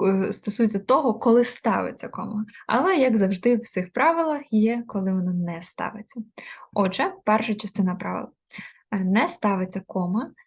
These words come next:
між сполучниками або сполучними словами, що збігаються. Тобто, коли ми бачимо два сполучника поряд, зараз трохи менше зроблю, е,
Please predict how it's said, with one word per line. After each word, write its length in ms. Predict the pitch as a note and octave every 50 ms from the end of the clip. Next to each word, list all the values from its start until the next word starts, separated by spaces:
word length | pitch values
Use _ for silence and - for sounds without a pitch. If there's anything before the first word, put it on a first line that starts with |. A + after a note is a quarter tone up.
| _ _ _
між 400 | G#3 G3+ A3 A#3+ A#3+ A3 - - -
сполучниками 960 | - - - - G#3+ G3+ F#3+ F3+ F3+ F3+ - - A#3 A#3+ A#3+ C#4 C4+ B3+ A3+
або 180 | - A3 G#3 A3
сполучними 480 | G#3+ - - F3 F3+ - - - F#3+
словами, 540 | F#3+ - - F#3 F#3+ A3 C4+ E4+ F4 F4+ F#4 - _ _ _
що 340 | - - - - B3 B3+ B3+
збігаються. 520 | A3 G3 G#3+ G3 G3 - - - - - -
Тобто, 160 | - - A3+
коли 220 | - C#4+ E4 F4
ми 60 | D4 A3+
бачимо 460 | F#3 G3 F#3 F#3+ F#3 - - G3 F#3+
два 260 | F#3 F#3+ A3+ B3 B4+
сполучника 720 | - - - A3 G#3+ B3 C4 - F3+ A3+ G#3 - G3 F#3+ - - - - _ _ _ _
поряд, 380 | - - F#3 A3 B3+ D#4+ D#4+ -
зараз 300 | A3 G3 - - G#3 -
трохи 240 | - - G#3+ G#3 - _
менше 360 | G#3 G#3+ G#3 G#3 - G#3+ G#3+
зроблю, 460 | G#3+ - G#3+ G#3 G#3+ G#3+ B3+ F#4 - - _ _ _ _ - - - - - _ - _ -
е, 340 | G#3 G#3 G#3 G3+ G3+ A3+